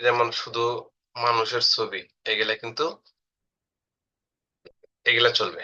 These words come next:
এটি চলবে শুধু মানুষের ছবি। যেমন এই যে Mother's Day, এটা চলবে, এটাও চলবে। হ্যাঁ, এই যেমন এই যে,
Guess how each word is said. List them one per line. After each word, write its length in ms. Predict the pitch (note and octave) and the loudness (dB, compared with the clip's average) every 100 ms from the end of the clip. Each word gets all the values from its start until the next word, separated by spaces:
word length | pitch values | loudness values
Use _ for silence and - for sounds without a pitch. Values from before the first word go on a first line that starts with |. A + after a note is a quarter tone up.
| - | -8
এটি 220 | - A2+ B2 | -6 -6 -6
চলবে 320 | B2+ A#2+ D#3 | -6 -2 -2
শুধু 300 | - - C3 D3 | -2 -6 -2 4
মানুষের 380 | D3+ C#3+ C#3+ - | 4 4 0 -2
ছবি। 260 | - G#2 B2+ D#3 - | -4 -4 -4 -6 -2
যেমন 160 | A2+ A2 | 2 2
এই 60 | |
যে 60 | G#2+ | 0
Mother's 540 | A2 A2 A2+ C3 C3+ - - - | 2 4 6 6 4 -4 -14 -6
Day, 160 | B2+ A#2 - | -4 -2 0
এটা 160 | B2 | 2
চলবে, 360 | A#2 G#2+ F#2 - - _ _ _ _ _ - _ | 2 0 -6 -14 -20 _ _ _ _ _ -20 _
এটাও 280 | A#2+ B2+ B2 - | 2 4 4 0
চলবে। 280 | G#2 F2 _ _ _ _ _ _ _ _ - | -4 -8 _ _ _ _ _ _ _ _ -2
হ্যাঁ, 240 | D3+ A2+ - _ _ _ _ | 0 0 -6 _ _ _ _
এই 40 | G#2+ | -2
যেমন 160 | A2+ A2+ | 2 4
এই 120 | |
যে, 100 | A2 | 2